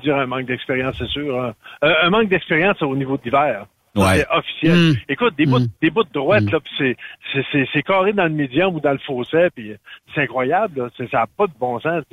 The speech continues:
Speaker 1: C'est, euh, il y a, il y a, il y a un minimum, il me semble, à avoir, là, pour, euh, tu sais, avant, avant d'envoyer le monde sur la route, là.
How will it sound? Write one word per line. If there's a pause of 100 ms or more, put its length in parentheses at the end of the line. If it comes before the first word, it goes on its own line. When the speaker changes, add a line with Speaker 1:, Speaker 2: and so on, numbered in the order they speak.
Speaker 1:
C'est,
euh, (920)
il
y
a,
il
y
a,
il
y
a
un
minimum,
il
me
semble,
à
avoir,
là,
pour,
euh,
tu
sais,
avant,
avant
d'envoyer
le
monde
sur
la
route,
là.